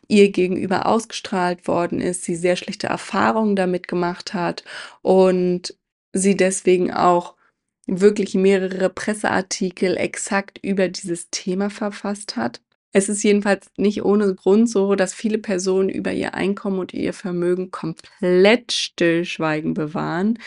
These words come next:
insbesondere gerade die Superreichen, weil so viel Neid und Missgunst in der Welt herrscht und aber Celine will auf jeden Fall so viel verraten, dass sie genau das,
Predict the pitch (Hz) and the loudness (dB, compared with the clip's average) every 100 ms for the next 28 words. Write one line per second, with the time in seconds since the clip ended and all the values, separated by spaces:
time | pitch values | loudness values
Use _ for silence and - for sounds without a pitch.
0 | - - - - 226 233 202 185 170 180 | -14 -16 -2 4 4 4 -4 -2 0 0
1 | 185 175 175 170 - 165 170 175 170 170 | 0 0 -2 -2 -2 -2 0 0 -2 -4
2 | 165 170 214 226 196 170 175 175 175 170 | -6 -4 -2 -2 -2 -2 -2 -2 -2 -2
3 | 175 - - - - _ 165 160 165 170 | -4 -8 -20 -20 -20 _ -2 2 2 2
4 | 165 - - - 180 180 185 - - 180 | -2 -10 -16 -6 0 0 0 -6 -4 0
5 | 170 170 156 160 - - 185 214 214 180 | 0 0 -2 -2 -4 -2 0 0 -2 -2
6 | 180 180 - - 175 170 160 160 - 170 | -2 -4 -8 -4 -4 -4 -4 -4 -4 -6
7 | 160 160 170 - - _ - 165 165 165 | -4 -4 -6 -10 -16 _ -8 -6 -6 -6
8 | 160 - - _ _ _ _ _ _ - | -8 -12 -20 _ _ _ _ _ _ 0
9 | 160 180 208 214 220 226 - - - 175 | 2 4 6 6 6 2 -4 -4 -2 -2
10 | 185 196 190 - - 185 165 - 190 190 | 2 2 2 0 -2 0 0 0 -2 0
11 | 160 160 180 208 247 240 220 202 196 196 | -4 0 0 2 -2 0 -4 -2 0 0
12 | 202 226 247 269 - 196 175 202 - 202 | 0 2 2 2 0 0 0 -2 0 2
13 | 196 - 185 170 170 165 190 190 156 170 | 2 0 -2 0 0 0 0 0 2 4
14 | 320 | 2